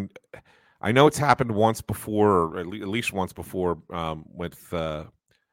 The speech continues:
the World Series with Wash-, was, that was the Washington Houston series, right? That the road team won every game, if I, if I remember correctly. I think Washington won the first two in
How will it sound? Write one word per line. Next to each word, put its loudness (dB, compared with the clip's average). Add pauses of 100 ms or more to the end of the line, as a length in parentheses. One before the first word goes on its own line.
(380)
the -10
World 4
Series -10
with -18
Wash-, 0
was, -8
that -4
was -8
the -2
Washington -2
Houston -8
series, -4
right? -2
That -4 (180)
the -6
road 2
team -6
won 0
every -4
game, -4 (640)
if -6
I, 4
if -4
I 2
remember -2
correctly. -2
I -10
think -8
Washington 2
won -2
the -6
first -4
two -2
in -6